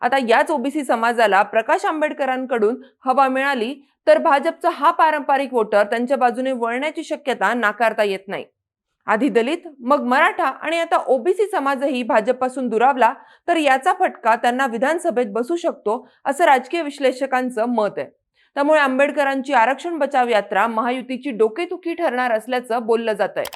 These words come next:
पण आंबेडकरांवर सातत्यानं भाजपची बी टीम असल्याचा आरोप होत आलाय. मग ओबीसी वोट बँकेला आंबेडकर आकर्षित करत असले, तर त्यांच्याद्वारे होणाऱ्या मतविभाजनाचा फायदा महायुतीला होईल का, हे पाहणं महत्त्वाचं असेल.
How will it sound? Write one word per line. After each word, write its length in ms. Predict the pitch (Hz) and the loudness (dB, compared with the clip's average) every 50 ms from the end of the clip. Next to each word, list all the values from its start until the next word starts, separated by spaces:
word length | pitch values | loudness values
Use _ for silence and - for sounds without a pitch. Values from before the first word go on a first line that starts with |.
| - _ - | -12 _ 0
पण 120 | 320 320 | 2 2
आंबेडकरांवर 760 | 302 294 294 330 349 370 - 359 339 330 339 320 277 254 262 | 2 2 0 0 -2 0 2 2 2 2 2 2 2 0 0
सातत्यानं 640 | 262 - 269 254 - 339 349 349 - 294 269 254 262 | 2 2 2 2 2 0 -2 -2 -2 0 0 0 0
भाजपची 520 | 240 302 254 240 220 269 254 269 - 294 | 2 2 2 2 0 -2 -6 -6 -6 -8
बी 280 | 233 208 190 254 294 330 | -6 -4 -4 -4 -2 -2
टीम 240 | 339 349 349 339 277 | -2 -4 -4 -6 -6
असल्याचा 420 | 254 269 262 262 247 240 254 240 | -8 -6 -4 -4 -2 0 2 2
आरोप 280 | 226 208 202 233 240 277 | 2 4 2 0 -2 -2
होत 240 | 269 240 202 - | -2 -2 -2 0
आलाय. 260 | 170 156 147 123 92 - _ _ _ _ _ _ | -2 -2 -2 -2 -4 -6 _ _ _ _ _ _
मग 100 | 294 359 | 0 0
ओबीसी 640 | 403 349 349 302 294 262 285 339 359 349 349 330 320 | 0 0 0 -2 -2 -2 -2 -2 -2 -2 -4 -6 -4
वोट 180 | 294 285 285 | -4 -4 -4
बँकेला 540 | 254 226 254 247 240 247 247 277 269 247 226 | -2 -2 -2 -2 -2 -2 -4 -4 -2 0 2
आंबेडकर 560 | 220 214 208 226 233 269 302 330 - 330 294 | 2 0 0 -2 -2 -2 -2 -2 -2 -2 -2
आकर्षित 420 | 247 220 220 254 277 311 - 381 359 - - | -2 -2 -2 -2 -4 -4 -4 -8 -8 -4 -2
करत 240 | - 240 240 - 214 | -2 0 0 -2 -4
असले, 320 | 214 214 214 202 202 254 | -6 -6 -6 -4 -4 -4
तर 380 | - - - _ _ - 381 370 | -4 -6 -10 _ _ -4 -4 -2
त्यांच्याद्वारे 720 | 381 330 285 262 269 254 349 359 285 330 311 302 320 349 | 0 0 0 0 0 0 -2 -2 0 0 2 2 2 0
होणाऱ्या 500 | 330 302 262 262 269 269 254 233 247 262 | 0 0 0 0 2 2 4 2 2 2
मतविभाजनाचा 960 | 247 240 240 247 247 381 381 427 320 381 349 320 302 294 294 285 - 277 285 | 2 2 0 0 0 0 0 0 2 2 2 0 0 -4 -8 -6 -4 -4 -4
फायदा 380 | 285 285 247 233 208 - 233 | -2 0 0 0 0 0 -2
महायुतीला 600 | 240 240 247 269 269 294 294 277 294 302 285 302 302 | -2 -2 -4 -4 -4 -6 -6 -8 -8 -6 -4 -4 -4
होईल 280 | 247 262 285 330 349 330 | -4 -4 -2 -2 -2 -2
का, 240 | 339 - 220 233 247 - _ _ _ _ 330 | 0 0 0 0 0 -4 _ _ _ _ -4
हे 80 | 349 | -2
पाहणं 460 | 349 339 320 330 269 254 240 226 247 | 0 0 0 2 2 2 2 2 0
महत्त्वाचं 640 | 277 277 247 233 285 262 240 240 233 214 208 214 - 185 | 0 -2 -2 -2 0 -2 -2 0 2 2 2 2 0 -4
असेल. 360 | 175 175 - 175 131 - | -4 -4 -6 -8 -8 -6